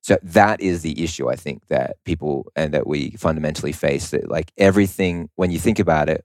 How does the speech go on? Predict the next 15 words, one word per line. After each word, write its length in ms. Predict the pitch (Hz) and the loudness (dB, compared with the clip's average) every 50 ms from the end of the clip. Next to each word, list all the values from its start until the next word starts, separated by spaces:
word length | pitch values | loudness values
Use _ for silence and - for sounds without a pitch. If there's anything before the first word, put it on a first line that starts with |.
| _ | _
we're 140 | - 85 82 | -2 -2 0
all 360 | - - 85 87 87 87 87 - - | 2 4 4 4 4 2 2 0 0
offering 400 | 78 80 85 - - 76 76 76 | 0 0 0 -2 -8 -8 -8 -6
people 260 | - 76 76 - 78 | -6 -8 -4 -2 -2
up 160 | 76 76 - | -4 -4 -4
as, 220 | 76 - - - - | -8 -10 -10 -10 -6
as 120 | - 76 73 | -6 -6 -6
a 60 | - | -4
sacrifice. 600 | - - 76 73 - - 78 - 71 69 - - | -4 -2 -2 -2 -2 -6 -8 -8 -8 -8 -8 -8
It's 80 | - | -10
like, 140 | 80 - - - | -12 -12 -10 -8
it's 160 | - 82 - | -8 -6 -4
our 120 | 82 65 71 | -4 -6 -4
sacrificial 640 | - 69 67 71 - - - - 67 - - 67 | -4 -4 -4 -4 -6 -8 -10 -10 -10 -10 -10 -10
lamb. 320 | 76 76 78 78 71 69 | -8 -6 -6 -6 -6 -8